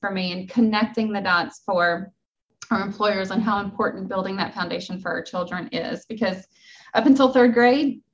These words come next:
you learn to read. After third grade, you read to learn. And if you don't have those basic skills that you need, those foundational skills, then you're not gonna, then nothing else is going to help you overcome that, right? Later, you're, you're kind of stuck,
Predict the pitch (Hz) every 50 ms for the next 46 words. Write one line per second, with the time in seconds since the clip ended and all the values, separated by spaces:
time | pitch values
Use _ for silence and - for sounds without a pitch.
0 | _ - 240 240 214 208 196 196 185 185 185 165 - - - 196 - _ - -
1 | 208 202 220 214 - 247 240 269 269 254 233 233 226 226 233 233 254 240 220 208
2 | 202 202 208 208 202 180 175 180 175 165 - - 180 - - _ _ _ - 220
3 | 226 226 220 220 240 233 220 196 240 247 277 277 277 254 - - 254 240 254 240
4 | 220 196 185 185 - - 196 202 214 226 - - 226 220 - - _ - 220 196
5 | 196 185 185 190 180 185 190 - 202 196 196 190 185 185 185 175 175 170 - -
6 | _ _ _ - - - _ _ - - 220 226 208 208 - 226 196 190 190 202
7 | 226 277 - - 247 220 190 175 - - - 196 190 180 175 175 170 170 - -
8 | 208 202 202 202 202 202 196 208 202 196 196 190 185 - - 233 233 233 226 226
9 | 226 - 240 233 226 220 202 - - - - _ _ _ _ _ - - - -
10 | - - - - 240 220 - 240 226 220 220 226 226 220 220 - - - 208 202
11 | - 190 - - - 233 220 - 180 - - 185 185 190 - 208 208 220 202 170
12 | 202 202 - - 196 202 196 - - 240 208 - - 226 220 233 - - - -
13 | 240 247 - - 185